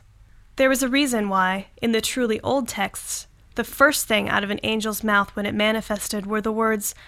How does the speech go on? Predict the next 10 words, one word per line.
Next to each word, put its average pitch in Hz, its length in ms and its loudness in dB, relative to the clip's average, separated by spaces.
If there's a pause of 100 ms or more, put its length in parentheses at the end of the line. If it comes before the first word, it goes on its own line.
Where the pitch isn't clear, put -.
(140)
"Fear 247 420 0
not." 202 420 2 (560)
It 247 140 2
was 269 240 4
because 262 460 2
the 240 80 0
first - 400 2
sight 262 280 2
of 220 120 -4
an 220 100 -2